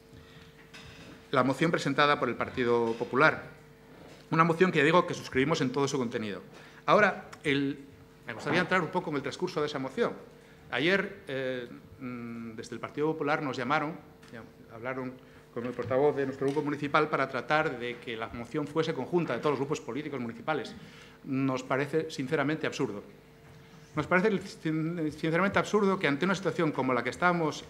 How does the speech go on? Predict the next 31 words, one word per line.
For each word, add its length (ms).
hablando, 480
mm, 300
demos, 560
eh, 80
una 220
respuesta, 720
un, 200
presentemos 440
una 140
moción 520
conjunta 360
a 40
todos 140
los 80
grupos 180
municipales 480
como 220
si 120
la 120
responsabilidad 560
de 240
todos 160
los 100
grupos 180
fuese 200
la 80
misma. 360
No 80
es 60
la 80
misma. 240